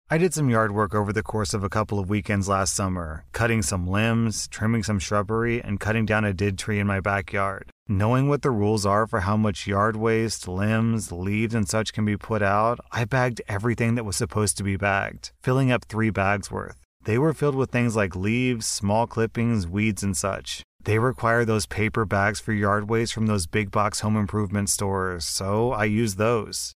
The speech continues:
I just fill them halfway up so as to not make them too heavy for waste collectors, even though there are no written weight restrictions. However, if a bag is too full, they'll knock it over on purpose to spill out the content so they don't have to pick it up.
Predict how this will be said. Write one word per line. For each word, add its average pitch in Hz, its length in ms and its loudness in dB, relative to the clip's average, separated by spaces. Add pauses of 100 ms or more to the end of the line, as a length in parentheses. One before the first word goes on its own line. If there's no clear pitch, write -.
I 123 160 -2
just 156 240 0
fill 160 160 2
them 143 160 2
halfway 110 500 0
up 110 200 2
so 110 220 0
as 110 100 0
to 113 100 -2
not 107 220 2
make 117 180 0
them 110 140 0
too 120 140 -2
heavy 104 300 0
for 113 160 -2
waste 101 300 0
collectors, 98 880 -4
even 110 300 -2
though 131 180 2
there 127 180 2
are 123 140 2
no 107 300 2
written 113 360 0
weight 104 180 -4
restrictions. - 840 -6 (200)
However, 101 760 0
if 101 180 -2
a 113 100 2
bag 110 340 2
is 107 180 0
too 113 340 0
full, 113 500 2
they'll 117 260 2
knock 107 360 2
it 117 80 -2
over 113 280 2
on 107 140 2
purpose 107 480 -2
to 113 100 -2
spill 110 280 0
out 113 120 0
the 107 100 -2
content 107 640 0
so 123 140 0
they 107 140 2
don't 110 140 2
have 104 140 0
to 104 80 -2
pick 107 200 -2
it 101 100 2
up. 104 320 0